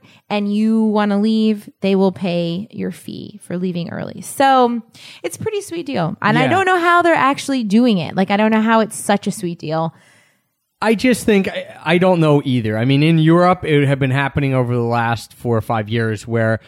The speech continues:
Speaker 2: you know, they were making it easy to travel in be-, easier to travel in between countries and keep your same phone. 'Cause I remember being in Croatia with our friends who were from the U K, and they're like, "Oh, we only had to pay, like, three extra dollars and we could use our phone in Croatia." So they've been doing it there for a while because people move between countries
Speaker 1: Yeah,
Speaker 2: so
Speaker 1: that's true.
Speaker 2: quickly.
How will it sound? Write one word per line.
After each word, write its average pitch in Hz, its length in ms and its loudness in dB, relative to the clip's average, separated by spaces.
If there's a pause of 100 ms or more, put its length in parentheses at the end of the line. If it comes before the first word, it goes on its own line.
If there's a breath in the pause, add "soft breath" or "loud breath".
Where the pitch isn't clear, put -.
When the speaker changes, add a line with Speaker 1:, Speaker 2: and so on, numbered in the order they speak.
(180 soft breath)
Speaker 2:
you 185 100 4
know, 151 140 4
they 143 120 4
were 143 140 4
making 143 360 0
it 135 100 -8
easy 139 340 2
to 127 80 4
travel 120 500 0
in 123 200 -2
be-, 123 180 -2
easier 143 320 2
to 123 80 0
travel 123 320 0
in 113 80 2
between 110 300 -2
countries 107 400 -4
and 104 100 -6
keep - 240 -6
your 107 100 -6
same 101 240 -8
phone. 196 380 2
'Cause - 120 -4
I 151 40 2
remember 139 320 0
being 117 220 -2
in 110 100 -2
Croatia 135 600 2 (280 soft breath)
with 135 100 -6
our 127 120 0
friends 120 300 -2
who 117 60 -2
were 110 60 0
from 110 160 -4
the 104 80 -2
U 107 160 0
K, 208 220 0
and 151 80 0
they're 120 80 -2
like, 113 120 -6
"Oh, 226 200 2
we 185 160 2
only 165 220 0
had 135 120 0
to 127 80 0
pay, 127 240 0
like, 135 240 -2
three 160 260 0
extra 175 300 -2
dollars 147 460 0
and 120 80 -6
we 123 80 -4
could 127 120 -8
use 123 200 -4
our 117 80 -2
phone 123 200 -4
in 110 60 -6
Croatia." 135 320 -6 (300 loud breath)
So - 100 -10
they've 262 140 -2
been 254 100 0
doing 240 200 4
it 175 100 -4
there 226 180 2
for 185 120 -6
a - 20 2
while 160 100 4
because 151 340 -2
people 175 600 -4
move 185 580 0
between 165 320 -2
countries 226 360 -2
Speaker 1:
Yeah, 226 60 0
Speaker 2:
so 170 100 2
Speaker 1:
that's 151 200 -2
true. 196 120 4
Speaker 2:
quickly. 220 360 0